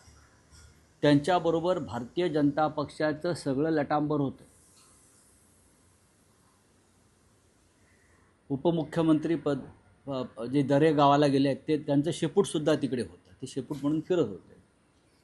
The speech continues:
इतका मोठा गंभीर प्रश्न या मुंबईत सुरू आहे. हजारो लोक मुंबईत आंदोलन करतायत आणि तो विषय केंद्राशी संबंधित आहे.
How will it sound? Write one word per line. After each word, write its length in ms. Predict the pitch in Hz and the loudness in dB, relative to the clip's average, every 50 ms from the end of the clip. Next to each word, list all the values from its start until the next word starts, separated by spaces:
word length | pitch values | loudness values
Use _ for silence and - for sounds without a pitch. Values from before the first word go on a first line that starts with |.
| _ _ _ _ _ _ - - - _ _ _ _ _ _ _ _ _ _ _ _ _ _ _ _ _ _ _ _ _ _ _ _ _ _ _ - - - - _ _ _ _ _ _ _ _ _ - | _ _ _ _ _ _ -20 -20 -20 _ _ _ _ _ _ _ _ _ _ _ _ _ _ _ _ _ _ _ _ _ _ _ _ _ _ _ -20 -20 -20 -20 _ _ _ _ _ _ _ _ _ -4
इतका 280 | 156 151 151 - 240 240 | -2 -2 0 2 2 2
मोठा 240 | 220 208 196 220 | 2 2 0 0
गंभीर 320 | 208 180 190 190 185 208 196 | 0 0 0 0 2 2 0
प्रश्न 300 | - 185 180 147 - 190 | 0 -2 -6 -4 -4 -4
या 80 | 185 | -4
मुंबईत 300 | 180 170 170 160 170 180 | -4 -4 -4 -4 -4 -4
सुरू 240 | - - 170 160 170 | -4 -4 -6 -4 -2
आहे. 140 | 143 110 98 | -2 -2 -2
हजारो 300 | 98 123 139 156 160 160 | -2 0 0 0 0 2
लोक 240 | 151 143 135 - 165 | 0 -2 -2 -2 -4
मुंबईत 360 | 156 147 135 135 147 156 147 | -4 -2 -2 -2 -2 -2 -2
आंदोलन 440 | 135 127 131 131 151 160 160 170 156 | 0 0 0 0 0 0 0 -2 -2
करतायत 400 | 139 120 107 - 127 107 90 87 - _ _ _ _ _ _ _ _ _ _ _ _ _ _ _ _ _ _ _ _ _ _ - | -2 -4 -4 -4 -6 -8 -8 -10 -14 _ _ _ _ _ _ _ _ _ _ _ _ _ _ _ _ _ _ _ _ _ _ -6
आणि 160 | 135 147 156 | -2 0 0
तो 200 | 147 151 185 196 | 0 2 0 2
विषय 300 | 180 180 170 - 185 190 | 2 2 0 0 -2 -4
केंद्राशी 540 | 151 - 156 143 143 156 160 170 - 208 190 | -2 0 0 2 2 2 0 -2 -2 -4 -6
संबंधित 440 | - 156 147 147 143 139 135 135 113 | -4 -2 -2 0 0 -2 -2 -4 -6
आहे. 260 | 104 87 90 90 87 | -6 -8 -10 -12 -18